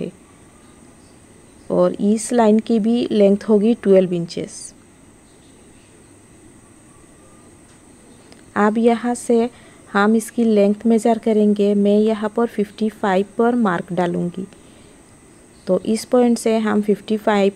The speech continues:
पर इस तरह से mark डाल लेने के बाद जो खुला हिस्सा है वहाँ पर भी हम फिफ्टी फ़ाइव पर mark डालेंगे।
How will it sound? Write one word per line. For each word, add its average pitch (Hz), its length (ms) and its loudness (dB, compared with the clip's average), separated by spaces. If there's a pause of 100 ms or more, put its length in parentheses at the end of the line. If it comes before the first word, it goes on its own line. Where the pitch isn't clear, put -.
पर 220 240 2
इस 208 160 -8
तरह 220 200 0
से 214 220 -2
mark 185 320 -2
डाल 208 180 -2
लेने 208 300 2
के 214 220 0
बाद 185 340 -2 (1120)
जो 190 200 0 (100)
खुला 214 260 4
हिस्सा 240 340 -4
है 226 180 0
वहाँ 208 420 2
पर 220 160 2
भी 233 220 -2
हम 220 260 0
फिफ्टी 208 400 -4
फ़ाइव 190 280 0 (120)
पर 226 180 2
mark 196 340 0
डालेंगे। 175 540 -4